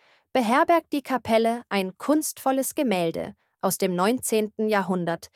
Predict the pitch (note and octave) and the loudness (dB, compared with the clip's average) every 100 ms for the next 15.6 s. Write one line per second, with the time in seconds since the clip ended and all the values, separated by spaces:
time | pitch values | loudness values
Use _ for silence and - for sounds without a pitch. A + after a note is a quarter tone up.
0 | _ _ - C#4 - C4+ B3 G#3 F#3 F#3 | _ _ -2 -2 0 0 2 2 0 0
1 | F#3 G#3 - A#3 B3 A#3 G3+ E3+ D#3+ - | -4 -6 -8 -2 0 0 0 -2 -4 -8
2 | - E3 - E3+ - - D#3 - - _ | -8 -8 -4 -6 -6 -10 -12 -16 -20 _
3 | _ _ _ _ _ A#3+ A#3 A#3 A3 G3+ | _ _ _ _ _ 0 2 4 4 4
4 | A#3 C#4+ D#4 - A#3+ B3 - B3 A#3 - | 2 0 -2 -6 -2 0 0 -2 -2 -2
5 | A3+ A3 A#3+ G#3+ E3+ D#3+ _ _ _ - | -2 0 0 0 -2 -6 _ _ _ -2
6 | G3 F3+ F#3 E3+ F#3+ G#3 G3 F3 - - | 0 0 0 0 2 2 2 -2 -6 -2
7 | G3 F3+ F3 G#3 A3+ G3+ G3 F3+ F3 F3 | -2 -2 -2 -2 -2 -2 0 0 0 -4
8 | - - _ - _ A3 C#4 D4 B3+ C4+ | -8 -12 _ -20 _ 2 4 2 0 -2
9 | B3 B3 - A3+ B3+ D4+ - _ _ - | 0 -2 0 2 2 -2 -10 _ _ -4
10 | A#3+ - A#3+ B3 B3+ B3 - A3+ A3 A3+ | -2 2 2 2 -2 -4 0 2 2 0
11 | D4 - C4 A3 C#4 A#3 G3 F#3 - G3+ | -2 -2 -2 0 0 0 0 0 -2 -4
12 | - F#3+ F#3+ A#3 - F#3+ - - G#3+ A#3 | -4 -4 -2 -2 -2 -6 -6 -6 -2 -2
13 | A#3+ _ _ _ - G3+ A#3 - - - | -2 _ _ _ -6 2 2 2 -10 -2
14 | A3+ A#3 - C4+ - F#3+ D#3+ D#3+ F3 F3 | 0 0 -2 -6 0 0 0 -4 -4 -2
15 | F3+ - F#3+ E3+ F3+ | -4 -6 -8 -12 -16